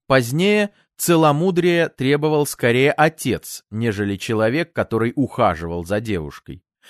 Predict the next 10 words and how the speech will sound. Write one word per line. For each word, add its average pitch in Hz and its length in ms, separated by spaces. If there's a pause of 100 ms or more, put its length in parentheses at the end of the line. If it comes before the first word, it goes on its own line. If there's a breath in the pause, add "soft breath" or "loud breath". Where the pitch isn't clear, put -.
(160 loud breath)
Для 98 360
отца 139 520 (220 soft breath)
девственница 185 920
была 123 520 (120)
коммерческой 156 840
собственностью, - 960
за 92 200
нее 127 400
больше 117 480
платили. 120 640